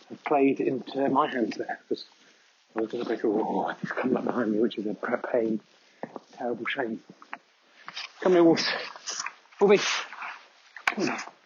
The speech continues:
I'm going to, uh, oh, it's all right. We decided to go the other way. Good girl. Morning. Got to talk quietly. He's right behind me.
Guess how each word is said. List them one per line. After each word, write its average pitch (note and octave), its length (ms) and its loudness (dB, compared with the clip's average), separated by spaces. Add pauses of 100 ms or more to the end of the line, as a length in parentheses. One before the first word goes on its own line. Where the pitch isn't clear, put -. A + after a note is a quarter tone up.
(960)
I'm F#2+ 160 -2
going G2 200 -8
to, G2 460 -2
uh, F#2+ 100 -8 (2750)
oh, - 140 -10
it's - 120 -14
all - 80 -8
right. - 220 -12 (640)
We A2+ 120 2
decided - 360 -4
to - 80 -6
go - 100 -8
the - 80 -6
other - 80 -8
way. - 300 -10
Good G#3 160 8
girl. F3 260 4 (1300)
Morning. F3+ 280 8 (1400)
Got - 180 -10
to - 80 -4
talk - 240 -4
quietly. - 500 -4 (960)
He's A2 160 -4
right - 260 -6
behind - 320 -10
me. - 240 -10